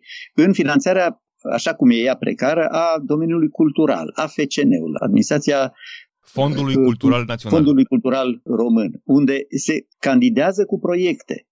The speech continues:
Speaker 1: și există un juriu care judecă proiectele și finanțează proiectele respective.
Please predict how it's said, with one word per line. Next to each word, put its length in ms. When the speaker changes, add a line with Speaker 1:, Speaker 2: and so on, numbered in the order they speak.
Speaker 1:
și 160
există 280
un 120
juriu 560
care 280
judecă 420
proiectele 400
și 180
finanțează 480
proiectele 440
respective. 800